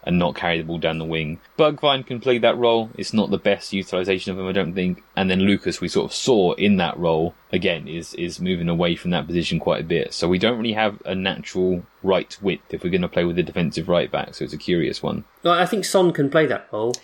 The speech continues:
Speaker 2: but
Speaker 1: He can,
Speaker 2: it's, it's
Speaker 1: but
Speaker 2: whether
Speaker 1: he's
Speaker 2: you want to move him away from the left where he's so effective.
Speaker 1: Yeah, he's just, he's just better on the left. Um, and that's the thing with him being, like, so two-footed. It's like, <laughs> uh, okay, I,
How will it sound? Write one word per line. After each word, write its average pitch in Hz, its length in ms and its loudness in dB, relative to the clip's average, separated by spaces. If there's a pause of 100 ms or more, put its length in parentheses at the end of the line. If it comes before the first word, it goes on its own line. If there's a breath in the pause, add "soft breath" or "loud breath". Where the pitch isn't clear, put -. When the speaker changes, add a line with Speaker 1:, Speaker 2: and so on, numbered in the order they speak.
Speaker 2:
but 123 220 4
Speaker 1:
He 143 60 2
can, 160 220 4
Speaker 2:
it's, 143 80 0
it's 156 120 0
Speaker 1:
but - 80 -2
Speaker 2:
whether 135 160 6
Speaker 1:
he's 123 120 -2
Speaker 2:
you 123 60 0
want 131 220 0
to 123 100 -2
move 123 220 2
him 123 80 -2
away 113 220 2
from 110 140 -6
the 120 60 2
left 123 240 0
where 107 120 -6
he's 110 120 -8
so 110 140 -2
effective. - 640 -6
Speaker 1:
Yeah, 80 240 -2
he's 92 200 0
just, - 280 0
he's 110 160 2
just - 200 -2
better 87 200 4
on 80 100 -2
the 76 80 -2
left. - 480 -4
Um, 82 580 -2 (240)
and 120 140 6
that's 139 160 0
the 113 60 -16
thing 117 180 0
with 101 100 0
him 101 140 2
being, 98 180 2
like, 95 200 0
so 98 180 2
two-footed. 90 720 -2
It's - 260 -4
like, 85 460 2 (440 loud breath)
<laughs> - 320 -6 (720 loud breath)
uh, 92 320 4
okay, 87 280 0
I, - 140 -8